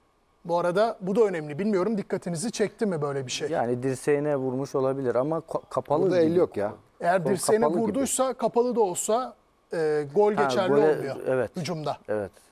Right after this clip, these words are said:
Speaker 2: doğru.
Speaker 1: Böyle bir realite de var.
Speaker 2: Doğru.
Speaker 1: var kontrolü de şu anda gerçekleştiriliyor. Bana ele bir temas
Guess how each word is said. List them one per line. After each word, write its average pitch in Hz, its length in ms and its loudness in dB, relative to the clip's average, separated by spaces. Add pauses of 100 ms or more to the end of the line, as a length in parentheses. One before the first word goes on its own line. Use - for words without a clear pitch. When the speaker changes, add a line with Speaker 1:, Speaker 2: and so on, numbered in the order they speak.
(200)
Speaker 2:
doğru. 113 320 0
Speaker 1:
Böyle 170 240 -2
bir 185 100 0
realite 180 460 0
de 147 60 0
var. 151 260 0
Speaker 2:
Doğru. 113 520 -2
Speaker 1:
var 196 220 2
kontrolü 190 520 -2
de 170 100 -4
şu 202 160 -2
anda 165 220 -2
gerçekleştiriliyor. 220 1080 0 (640)
Bana 214 420 2 (120)
ele 208 240 4
bir 226 80 -2
temas 208 540 -2